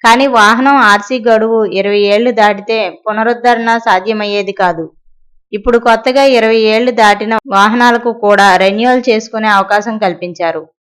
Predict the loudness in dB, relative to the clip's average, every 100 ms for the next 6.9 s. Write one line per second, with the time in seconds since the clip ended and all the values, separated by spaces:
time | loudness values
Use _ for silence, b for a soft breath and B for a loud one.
0 | _ _ -4 0 2 4 2 2 2 2
1 | 4 2 4 0 0 -2 2 0 0 2
2 | 2 2 0 2 0 0 -2 -2 -2 0
3 | 0 -2 -20 _ -8 0 0 0 -2 -2
4 | 2 2 2 2 0 0 0 0 -2 0
5 | 2 2 0 -2 -4 -6 -6 -2 -4 -4
6 | -12 -10 -10 -10 -14 _ _ 0